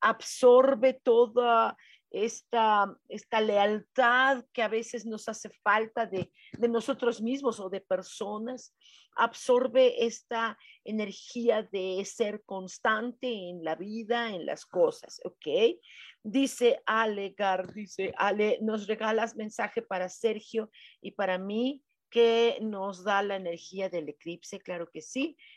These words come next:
Eh, tú, eh, vas a absorber la resistencia,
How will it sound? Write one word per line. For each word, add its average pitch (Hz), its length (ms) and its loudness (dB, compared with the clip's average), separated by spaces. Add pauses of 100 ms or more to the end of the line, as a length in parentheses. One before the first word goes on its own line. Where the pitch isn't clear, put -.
(140)
Eh, 175 380 0
tú, 262 420 -2 (300)
eh, 196 140 -6
vas 208 380 -2
a 196 380 0 (540)
absorber 202 800 -2
la 196 180 0
resistencia, 214 1200 -2